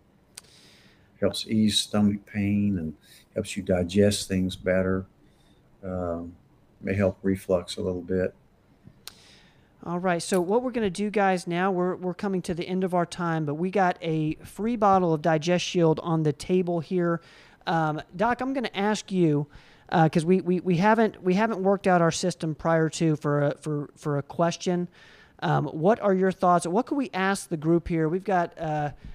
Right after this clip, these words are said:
Speaker 2: quite a few people here with us live. Um, what, what's a question? Uh, what is the question of the day? And the right answer gets a free bottle of Digest Shield.
Speaker 1: Okay.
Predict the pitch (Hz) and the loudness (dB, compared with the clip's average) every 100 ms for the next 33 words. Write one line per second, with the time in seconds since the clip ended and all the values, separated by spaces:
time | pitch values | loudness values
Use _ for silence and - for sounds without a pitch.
0 | - - 190 190 190 202 185 175 170 170 | -16 -4 -2 -2 -2 -2 0 0 2 0
1 | 160 143 160 156 160 151 - _ _ _ | -2 -2 2 4 4 2 -6 _ _ _
2 | _ _ _ - - 160 156 147 139 160 | _ _ _ -20 -8 -2 0 0 -2 0
3 | 180 202 277 285 - 233 233 - 175 165 | 2 2 0 -2 0 0 0 -4 -4 -4
4 | 165 _ - 165 165 160 170 262 285 240 | -10 _ -6 -2 0 -2 -2 -4 -4 -4
5 | 226 226 214 175 160 170 202 160 - - | -2 -2 -6 -4 -2 0 0 -2 -8 -20
6 | _ - 165 160 185 180 180 180 165 165 | _ -6 -2 4 6 6 2 0 -2 -2
7 | - 156 165 160 160 151 147 143 165 - | -2 -4 -2 0 2 2 0 -2 -2 -4
8 | 127 - _ _ _ _ _ _ _ _ | -6 -8 _ _ _ _ _ _ _ _
9 | _ _ _ _ - - 104 - 107 82 | _ _ _ _ -12 -8 -10 -4 0 0